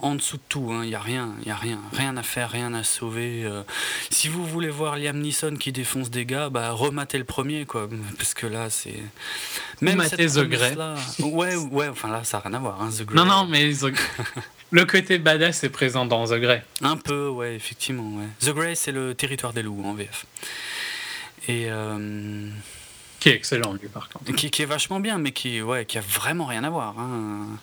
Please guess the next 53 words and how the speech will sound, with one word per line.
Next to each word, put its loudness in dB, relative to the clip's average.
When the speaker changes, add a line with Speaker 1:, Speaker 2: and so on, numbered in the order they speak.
Speaker 2:
Non, 10
non, 6
rien 2
à... 2
Mais 8
c'est 2
parce 6
que 6
ah, 10
je 8
trouve 2
qu'il 8
a 8
quand 6
même 6
le 8
même 6
personnage, 6
un 2
peu, 6
dans 6
l'idée. 6
Speaker 1:
Un 4
peu, -2
ouais, 2
Speaker 2:
Tu 4
vois, 8
Speaker 1:
ouais, 4
Speaker 2:
le 6
Speaker 1:
c'est -4
Speaker 2:
personnage 6
très 6
calme 8
dans 8
les 8
situations, 6
Speaker 1:
très 6
Speaker 2:
euh. 0
Speaker 1:
calme, 0
très -2
sûr 0
de 0
lui, -2
très 0
professionnel, -2
qui -4
connaît 0
bien -2
son 0
job -2
et -2
tout, -6
ouais, -2